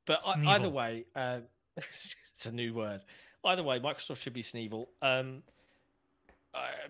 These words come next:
Speaker 1: really appreciate all the comments and everything. I know people mostly enjoyed the video. Um, uh, you know, I'm glad I said it 'cause it's nice to say it out loud in a, in a more public forum than,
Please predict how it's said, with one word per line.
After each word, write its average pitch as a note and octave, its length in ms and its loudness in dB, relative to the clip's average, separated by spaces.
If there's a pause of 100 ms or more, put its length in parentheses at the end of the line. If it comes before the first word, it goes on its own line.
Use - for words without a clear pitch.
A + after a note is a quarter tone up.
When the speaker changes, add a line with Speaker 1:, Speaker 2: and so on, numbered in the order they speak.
Speaker 1:
really E3+ 200 6
appreciate C#3+ 500 2
all B2+ 120 -2
the B2 60 -4
comments B2 420 -6
and B2 40 -6
everything. A#2 300 -6
I A#2 40 -4
know B2+ 300 0 (160)
people A#2+ 480 -6
mostly C3 340 -2
enjoyed A2+ 200 -6
the A2 60 -8
video. A2 500 -4 (160)
Um, G#2+ 500 -8 (600)
uh, C#3+ 140 -4
you D3+ 160 -6
know, C#3+ 240 2
I'm D3+ 120 -4
glad G#3 200 6
I D#3+ 40 4
said C#3+ 240 0
it C3+ 160 -4
'cause B2+ 300 -10 (260)
it's - 360 -18
nice C3 280 -6
to B2 40 -10
say B2 200 -4
it G#2+ 60 -4
out A2+ 180 -4
loud A2+ 260 -4
in A2+ 140 -8
a, A2 120 -6 (120)
in A#2 80 -8
a - 20 -6
more A2+ 200 -6
public A#2 440 -8
forum A#2+ 380 -6
than, A2+ 240 -10